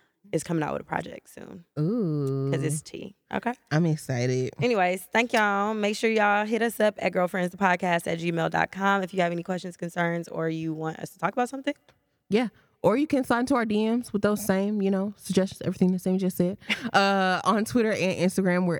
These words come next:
Speaker 2: at Girlfriendspod. Um, hit us up.
Speaker 1: Perfect. And don't you forget, rate, subscribe, review, all that shit. Pass it along to a friend. Share an episode.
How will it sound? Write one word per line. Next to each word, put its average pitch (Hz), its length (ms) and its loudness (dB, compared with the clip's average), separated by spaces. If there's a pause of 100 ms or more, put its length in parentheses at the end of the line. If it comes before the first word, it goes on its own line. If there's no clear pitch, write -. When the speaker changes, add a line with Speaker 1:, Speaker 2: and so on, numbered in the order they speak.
Speaker 2:
at 165 280 0
Girlfriendspod. 175 1080 0 (400)
Um, 160 300 2
hit 170 120 0
us 180 120 -4
up. 277 180 -2 (600)
Speaker 1:
Perfect. 180 600 -2
And 175 300 0
don't 170 340 -2
you 226 80 -2
forget, 285 640 2 (140)
rate, 180 300 2
subscribe, 240 840 -2
review, 208 880 -2 (400)
all 196 420 2
that 180 380 -2
shit. 165 460 -2
Pass 175 300 -2
it 190 60 -8
along 170 220 -4
to 170 140 -8
a 160 40 -4
friend. 160 340 -8
Share 190 240 0
an 180 80 -4
episode. 156 580 0